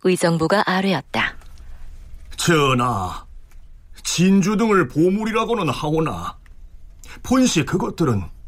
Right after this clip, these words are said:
Speaker 2: 놀이기에 불과하옵니다. 하온데 그것을 전하께서 중국에서 구하여 사드린다면 그들이 어찌 생각하겠사옵니까?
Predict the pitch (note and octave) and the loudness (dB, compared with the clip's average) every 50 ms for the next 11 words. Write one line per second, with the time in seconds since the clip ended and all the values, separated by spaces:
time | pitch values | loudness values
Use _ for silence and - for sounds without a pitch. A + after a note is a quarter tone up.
0 | - - - - - A#2 C3+ C3 B2+ E3+ F#3+ G3 - C4+ C4+ C4 B3 - D4 F#3+ | -18 -16 -8 -2 0 2 4 4 4 4 2 0 0 -2 -2 -2 0 0 2 2
1 | D#3+ A#2+ - A2+ G2 G#2+ A2 B2+ C#3+ E3 F3 E3 B2 - B1+ B1 B1+ - - - | 2 2 2 0 0 2 2 0 0 0 -2 -2 -4 -4 -6 -8 -10 -10 -12 -14
2 | - - - - - - - - - - - - - - - - - - B3 A#3 | -16 -16 -18 -18 -18 -16 -16 -16 -14 -12 -10 -6 -4 -2 -2 0 2 2 4 4
3 | A3+ G#3 F#3 D3+ D3+ C3 - G#3 F#3+ G3+ F#3 F#3 - F3 D#3 C3+ B2 - - - | 6 6 4 4 4 2 2 2 2 2 2 4 4 2 2 2 0 -2 -4 -10
4 | - - - - - - - A3+ G3+ G3 F#3 E3+ - F3 E3 - D#3 C3+ - - | -18 -20 -20 -12 -4 0 4 4 6 6 4 4 2 0 -2 0 -2 -4 -4 -4
5 | - C4 C4 C4+ C#4 C#4+ A#3 A#3 F#3 - F#3 F3+ F3+ F3 D3 C3 E3 D3 C#3+ C#3+ | -2 -2 0 0 0 0 0 0 2 4 4 4 4 2 2 2 2 2 2 0
6 | - - - C#3 A#2 A#2+ C3 F3 F3 F3+ - - - D3 A2 F#2+ F#2 F#2 F#2 - | -2 -2 -4 -4 -4 -2 -4 -4 -2 -2 0 0 0 2 2 2 2 0 -2 -2
7 | - - - - - - - - - - - - - - - - - - - - | -6 -12 -18 -20 -20 -20 -20 -20 -20 -20 -20 -20 -16 -12 -10 -10 -8 -6 -2 -2
8 | - - F4+ D4 G3 C#3 A#2+ C3 F#3 F#3+ - - - F4+ - - G3 F#3 D#3+ D#3+ | 0 4 4 4 4 4 4 2 2 2 0 0 0 0 0 2 2 2 4 4
9 | D3+ - - C#3+ C#3 D#3+ D3+ - - - E3 E3+ G#3 G#3+ G3+ F#3+ D#3+ C#3+ - - | 2 2 0 0 0 0 -2 -2 -2 -2 -2 -2 -2 -2 -2 -2 -2 -2 -2 -2
10 | D2+ G2 - | -2 -2 -2